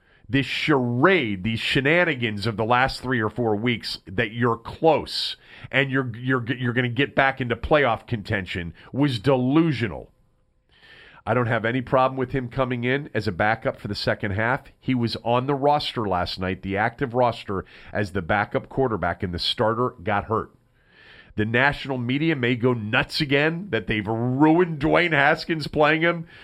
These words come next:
but imagine if they said, "You know what? He's not ready to play. Case can't go back in. Let's use Trey Quinn as the quarterback in the second half." What would that do to his confidence?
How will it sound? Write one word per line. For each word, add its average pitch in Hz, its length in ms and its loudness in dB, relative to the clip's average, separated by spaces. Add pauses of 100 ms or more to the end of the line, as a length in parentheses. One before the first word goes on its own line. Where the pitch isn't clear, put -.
(140)
but 156 120 8
imagine 170 680 2
if 147 260 -2
they 147 140 2
said, 139 440 2
"You 143 120 -2
know 156 140 4
what? 156 280 2 (300)
He's 123 240 0
not 135 260 4
ready 127 260 2
to 117 100 -2
play. 98 580 0 (540)
Case 156 360 0
can't 139 380 -2
go 120 160 2
back 107 340 0
in. 98 260 -2
Let's 117 220 -6
use 135 240 -8
Trey 127 380 -2
Quinn 113 400 -2
as 76 160 -8
the 82 80 -8
quarterback 76 580 -8
in 73 80 -10
the 67 80 -14
second - 320 -10
half." - 340 -16 (200)
What 175 160 -2
would 147 140 -2
that 113 200 0
do 78 140 -8
to 64 100 -14
his 55 140 -12
confidence? - 680 -16